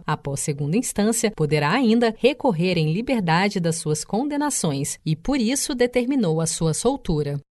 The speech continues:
De acordo com a Polícia Civil de São Paulo, André do Rep comandava o envio de drogas para a Europa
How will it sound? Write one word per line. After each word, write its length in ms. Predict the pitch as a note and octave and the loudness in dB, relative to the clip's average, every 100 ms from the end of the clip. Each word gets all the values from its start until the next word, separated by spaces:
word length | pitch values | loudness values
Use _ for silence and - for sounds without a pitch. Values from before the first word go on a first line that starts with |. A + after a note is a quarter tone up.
| - | -4
De 120 | D#3 | 0
acordo 360 | E3 F3+ G#3 G3 | 2 4 4 4
com 120 | G3 | 2
a 80 | F#3 | 0
Polícia 400 | G3+ F3+ F#3+ F#3 | 2 0 0 0
Civil 480 | - A3+ - G#3+ C4 | 0 -2 0 0 2
de 100 | - | 2
São 220 | C4+ C#4 | 2 2
Paulo, 400 | - F#3+ A#3 G#3+ | 4 4 6 6
André 280 | F3+ D#3 D#3 | 4 2 2
do 140 | A#3 | 2
Rep 400 | D#3 E3+ G3 G3 | 2 2 2 -2
comandava 760 | - A#3 D#4+ C4+ E3+ G3+ A#3+ G#3 | 2 2 4 4 4 4 4 2
o 40 | |
envio 320 | F#3 E3+ E3 | 2 2 2
de 140 | E3 G3+ | 2 2
drogas 500 | D#3+ F3 G3+ E3 - | 4 4 2 0 -2
para 220 | C#3+ D3+ | -4 0
a 20 | |
Europa 500 | A3 G#3 E3 F3+ F#3 | 2 4 4 2 -2